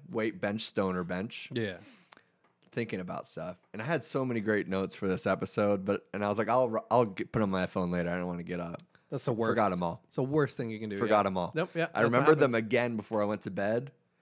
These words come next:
Speaker 1: and I was
Speaker 2: And,
Speaker 1: like,
Speaker 2: like, "I'll do it in the morning."
Speaker 1: "I'm not gonna do it."
Speaker 2: Yeah, fuck no.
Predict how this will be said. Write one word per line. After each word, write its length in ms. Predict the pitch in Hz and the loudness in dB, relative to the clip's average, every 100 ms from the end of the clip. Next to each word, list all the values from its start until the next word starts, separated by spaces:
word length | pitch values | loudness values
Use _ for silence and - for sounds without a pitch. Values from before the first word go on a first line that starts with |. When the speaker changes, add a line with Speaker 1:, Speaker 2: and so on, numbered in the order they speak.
| _ _ | _ _
Speaker 1:
and 100 | - | -10
I 40 | - | -6
was 80 | 139 | 0
Speaker 2:
And, 80 | 131 | 0
Speaker 1:
like, 140 | 127 | 2
Speaker 2:
like, 0 | |
"I'll 80 | 139 | 0
do 120 | 147 | 0
it 60 | 143 | 0
in 80 | 131 | 0
the 80 | |
morning." 320 | 127 120 107 95 | -2 -2 -4 -8
Speaker 1:
"I'm 60 | |
not 100 | 85 | -12
gonna 140 | 98 80 | -14 -14
do 160 | 82 | -12
it." 60 | - | -12
Speaker 2:
Yeah, 60 | - | -14
fuck 340 | - 113 - | -14 -16 -14
no. 120 | 107 | -16